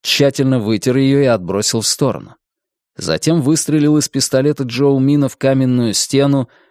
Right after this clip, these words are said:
подобрал пулю и намеренно измазал её в крови Цзоу Сюя. Он успел провернуть всё это до того, как на звуки выстрелов прибежали патрульные из местного полицейского участка, словно сама судьба была на его стороне.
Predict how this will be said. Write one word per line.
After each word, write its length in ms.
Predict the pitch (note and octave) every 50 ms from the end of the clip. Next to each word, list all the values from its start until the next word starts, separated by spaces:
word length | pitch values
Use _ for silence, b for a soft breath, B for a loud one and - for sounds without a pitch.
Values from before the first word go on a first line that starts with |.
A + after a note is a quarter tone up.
| b b b -
подобрал 520 | - G#2+ A#2+ B2 A#2+ A#2 B2+ C3+ C3+ A#2+
пулю 440 | - _ - C#3 D3+ D3+ C#3+ C#3+ C#3
и 220 | - - - C#3 C3
намеренно 680 | C3 C3 B2 A#2+ A#2+ B2+ D3 D#3+ D#3 D3 D3 D3 C#3+
измазал 480 | C3+ A#2 A2+ A2+ A#2 B2+ B2+ B2 C3 B2+
её 200 | B2 A#2+ A#2+ A2
в 60 | -
крови 340 | - - G#2+ A#2 G2+ B2+ B2+
Цзоу 400 | A2 - - A2 A#2 A#2 A#2+ A#2
Сюя. 520 | G#2+ - - - A#2 F2 B1 G1+ - - _ _ _ _ _ _ _ _ _ _ -
Он 160 | - A2 D#3
успел 320 | E3 D3+ - - E3+ F3 D#3+
провернуть 500 | - E3+ D#3 D3 D#3 D3 E3 E3+ D#3 -
всё 220 | - - - D#3+
это 240 | E3 D#3 - E3 D3+
до 260 | B2+ A#2+ C#3+ F3 C#3+
того, 520 | - - - F2 D#2+ D2 G2+ C#3+ D#3+ - _ _ _ _ _ -
как 200 | - B2+ G#2+ -
на 140 | C3+ C3 A#2+
звуки 340 | G#2 A2 C3+ D3+ C3 - B2+
выстрелов 600 | A2+ A#2 D#3+ D#3+ - - - C3+ C#3+ C#3 - -
прибежали 500 | - B2+ A#2+ A#2 A#2+ A2 C#3 D3 D3 C#3+
патрульные 640 | - - D3 C#3+ - C3 B2+ B2+ A#2+ A2+ A#2+ A#2 A2+
из 100 | G2 F2+
местного 420 | A2+ C3+ C3+ C3 - C3 B2 A#2+
полицейского 680 | - - A#2+ A#2+ A#2 - - C3 B2+ - - - B2+ C3
участка, 640 | C3+ B2+ - - A2+ E2 C#2 - - - - - - b b b b b b
словно 560 | - - - F2 F#2+ A2+ C3+ D#3 E3+ E3+ E3
сама 340 | - - D#3+ C#3+ C3+ C#3 C#3+
судьба 460 | C#3+ - D#3+ D3+ C3 G#2+ A2 A2+ A#2+
была 340 | A#2+ G#2+ G2+ F#2 G2 G#2+ A2
на 160 | A2+ G#2+ G2+
его 220 | F#2+ F2 D#2+ E2+ E2
стороне. 600 | - - - E2+ E2 D#2 D2 C#2 B1+ A#1+ -